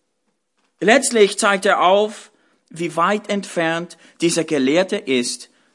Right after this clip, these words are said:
vom ewigen Leben. Dazu erzählt Jesus diese Geschichte vom barmherzigen Samariter. Aber das Einzige, was diesen Mann interessiert, schaut hin, wer ist denn mein Nächster?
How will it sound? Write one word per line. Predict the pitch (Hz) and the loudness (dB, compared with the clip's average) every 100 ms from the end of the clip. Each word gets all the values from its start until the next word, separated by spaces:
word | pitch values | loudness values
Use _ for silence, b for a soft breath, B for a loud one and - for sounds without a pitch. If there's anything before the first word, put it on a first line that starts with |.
| _ | _
vom | - 147 160 | -8 -8 -6
ewigen | 139 139 143 135 135 | -6 -4 -4 -6 -6
Leben. | 120 147 156 135 - _ _ _ _ _ _ _ _ _ _ _ _ _ - | -6 -4 -4 -6 -14 _ _ _ _ _ _ _ _ _ _ _ _ _ -2
Dazu | 190 220 233 214 160 123 - _ _ _ _ _ | 0 0 0 0 -2 -4 -14 _ _ _ _ _
erzählt | - - 180 170 170 | -8 -4 -2 -2 -2
Jesus | 180 160 131 - - _ _ _ _ _ | -4 -4 -10 -12 -20 _ _ _ _ _
diese | 151 139 | -12 -10
Geschichte | 131 - 127 - - - _ _ _ _ _ _ _ _ _ | -8 -10 -14 -14 -18 -18 _ _ _ _ _ _ _ _ _
vom | 131 139 | -10 -4
barmherzigen | 127 127 127 - 120 | -4 -4 -10 -10 -16
Samariter. | 120 123 117 110 - _ _ _ _ _ _ - | -14 -14 -14 -18 -20 _ _ _ _ _ _ -2
Aber | 165 160 | 2 2
das | 165 | 2
Einzige, | 196 277 240 202 170 | 0 2 0 2 2
was | 160 | 2
diesen | 170 139 151 | -2 -6 2
Mann | 160 202 | 2 2
interessiert, | 170 143 131 202 202 | -4 -6 -4 -2 0
schaut | - 135 | 2 0
hin, | 160 247 - b b b b b _ _ _ _ | 0 -4 -4 b b b b b _ _ _ _
wer | 185 160 | -2 0
ist | 156 - | 0 0
denn | 151 | 0
mein | 160 170 | 0 0
Nächster? | 190 294 - - | -2 -2 -4 -6